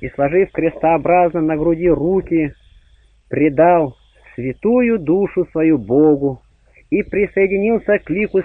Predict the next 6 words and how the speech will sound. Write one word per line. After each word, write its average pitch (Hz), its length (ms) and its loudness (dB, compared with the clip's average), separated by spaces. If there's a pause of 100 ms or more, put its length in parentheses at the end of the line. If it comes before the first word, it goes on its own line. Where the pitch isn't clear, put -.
святых 165 400 0
отцов. 147 440 -2 (720)
Это 180 320 2
произошло 160 800 2
в - 220 -16
тысяча 196 600 -2